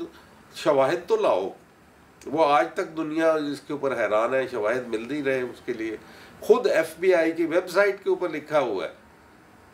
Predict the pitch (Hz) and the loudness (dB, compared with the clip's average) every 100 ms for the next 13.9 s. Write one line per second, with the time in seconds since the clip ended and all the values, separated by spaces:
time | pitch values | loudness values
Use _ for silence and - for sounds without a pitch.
0 | 143 147 147 147 131 - - - - - | 2 4 4 2 0 -6 -20 -20 -18 -12
1 | 120 139 165 170 165 147 160 175 156 135 | -2 0 0 -2 -2 0 2 2 0 -2
2 | 135 127 147 147 139 - 120 107 113 120 | 2 2 2 0 -4 -4 0 2 2 0
3 | 123 110 104 110 107 117 127 120 - 98 | -2 -4 -4 -2 -2 -2 -4 -6 -4 0
4 | 101 104 113 110 104 - - - - 110 | 0 -2 -4 -4 -6 -16 -20 -20 -14 0
5 | 104 104 104 98 92 - - 98 101 113 | 4 6 4 2 -4 -14 -6 -4 0 0
6 | 123 110 101 92 110 104 95 92 95 95 | 0 -2 -2 -2 -4 -4 0 0 2 -2
7 | - 101 82 95 87 92 113 104 120 110 | -4 -6 -4 -6 -6 -6 -8 -4 -2 0
8 | 104 101 107 95 98 92 87 92 85 82 | -2 0 -2 -4 -2 -2 0 -2 -4 -4
9 | 104 85 90 110 110 107 92 85 - 104 | -6 -4 -2 -2 -2 -4 -4 -6 -4 -6
10 | - - - - - - 151 151 170 - | -6 -20 -20 -20 -20 -2 -2 4 2 2
11 | - 147 196 196 170 143 147 160 139 117 | -2 4 4 2 -2 0 0 0 -2 -2
12 | 107 117 110 254 170 170 220 233 226 208 | -2 -6 -2 0 0 0 0 2 4 4
13 | 185 165 135 139 120 113 98 76 | 2 -2 0 -4 -4 -4 -4 -6